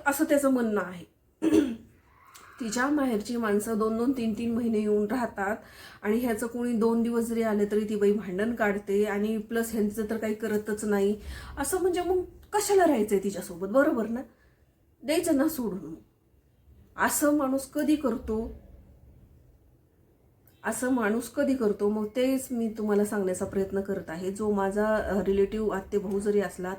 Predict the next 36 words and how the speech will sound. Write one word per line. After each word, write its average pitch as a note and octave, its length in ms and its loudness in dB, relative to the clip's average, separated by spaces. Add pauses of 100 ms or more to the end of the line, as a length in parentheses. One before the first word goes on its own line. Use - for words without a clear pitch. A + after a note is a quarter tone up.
तरी G3+ 180 -2
मला F#3+ 260 -2
त्या, G3 180 -4 (540)
अ, F#3 220 0
त्यालासुद्धा G#3+ 460 -2
मी G#3 200 4
खूपदा G#3 300 -6
सांगितलेलं F#3+ 580 -2
आहे G3 80 0
आणि G#3 100 0
त्याचासुद्धा G3+ 480 -4
मला G3 220 0
ते G3+ 140 -4
आवडत G#3 440 0
नाही G#3 320 0
आहे G#3 100 0
आणि G3+ 160 0
त्याचा G3+ 260 -2
स्वभाव G#3 360 -4 (100)
तसला G3+ 200 -4
नीचपणाचा G3 720 -2
आहे, F#3 240 -8
तो A#3 180 -8
पण A#3 180 -6
मला F#3 240 -2
आवडत F#3 280 -4
नाही F#3 180 -6
आहे F#3 100 -2
की B3 200 -6 (600)
तुम्ही, B3+ 480 0 (140)
अ, A3 80 -4 (440)
लेडीजला C4+ 520 2
सांगता, G3 600 -4 (420)
आज G#3 200 0
मला A3+ 240 2
सांगतो G3+ 440 -2